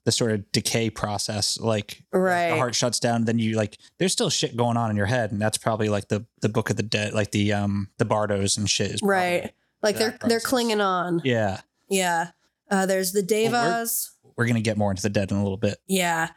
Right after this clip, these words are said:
Speaker 2: The inhuman spirits of animals are there. You can, like, hang out with the spirits of some cats or whatever.
Speaker 1: Yeah, yeah.
Speaker 2: Yeah. Uh,
Speaker 1: Yeah.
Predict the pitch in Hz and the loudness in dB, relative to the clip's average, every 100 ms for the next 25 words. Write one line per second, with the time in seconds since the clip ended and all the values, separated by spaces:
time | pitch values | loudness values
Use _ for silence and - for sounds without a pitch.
0 | _ 220 226 254 269 285 285 254 - 233 | _ -2 0 2 2 2 2 0 -2 -2
1 | 240 240 185 185 196 254 294 403 403 440 | 0 -2 0 0 0 0 0 0 0 0
2 | 427 415 - _ 262 269 262 233 - 233 | -2 -4 -20 _ -2 0 0 0 0 0
3 | 226 226 240 247 214 - 233 226 220 208 | 0 0 -2 -2 -4 0 0 0 0 -2
4 | 202 185 196 185 202 - 220 214 214 214 | -2 -2 0 0 0 0 2 2 2 0
5 | 220 220 135 147 151 123 160 - _ _ | 0 2 2 2 2 0 -2 -6 _ _
6 | - 202 202 196 208 202 _ - 208 202 | -2 0 2 0 -2 -6 _ -2 0 0